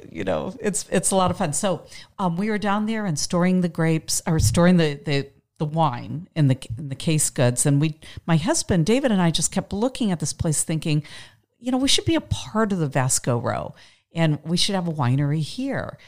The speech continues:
And he said, "Well, this would be the perfect time for us to split the brands and take Bur-, Burgundy and Bordeaux's to Darcy Kent, you know, with our, with my paint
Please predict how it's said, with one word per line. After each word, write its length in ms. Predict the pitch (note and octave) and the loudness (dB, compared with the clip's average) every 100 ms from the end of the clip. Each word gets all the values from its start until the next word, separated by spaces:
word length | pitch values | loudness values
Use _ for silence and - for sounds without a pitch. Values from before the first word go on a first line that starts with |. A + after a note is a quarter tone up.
| _ _ _ - | _ _ _ -2
And 320 | F3+ E3+ E3 | 2 4 4
he 160 | D#3 F#3+ | 2 0
said, 320 | - F#3 D#3+ | 2 0 2
"Well, 120 | E3+ | 2
this 200 | A#3+ - | 0 -2
would 120 | A3+ | -4
be 80 | G3+ | -4
the 100 | E3+ | -2
perfect 400 | - E3 - - | -2 -2 -4 -10
time 240 | - F3+ | -6 -4
for 140 | E3+ D#3 | -4 -4
us 120 | C3+ | -4
to 100 | - | -4
split 720 | - - D3+ D#3 D3+ - - - - - | -6 -6 -4 0 0 0 -10 -12 -14 -8
the 80 | C#3+ | -4
brands 580 | D#3 E3 C#3+ - - | 0 2 2 0 0
and 140 | D3+ C3 | 0 0
take 400 | E3 D3 - - | 0 -2 -4 -6
Bur-, 180 | D#3+ - - - _ | -6 -6 -18 -20 _
Burgundy 440 | G3 G#3+ G#3 G3 | 0 0 2 2
and 120 | F3+ D#3+ | 2 2
Bordeaux's 600 | D#3+ D3 C#3 C3+ B2+ - - | 0 2 2 2 0 -4 -4
to 180 | C3+ C3 | -2 -2
Darcy 400 | C#3+ C#3 - C#3 | 0 0 -2 -6
Kent, 480 | - C#3 C3+ - - _ _ _ - | -6 -4 -4 -6 -12 _ _ _ -10
you 120 | D3 | -6
know, 60 | |
with 260 | B2+ C#3 C#3 | -4 -4 -4
our, 280 | C#3 C3 - | -2 -2 -4
with 180 | D3 - | -8 -2
my 140 | C3+ | 0
paint 440 | B2+ - D#3 D3 | 2 0 0 -4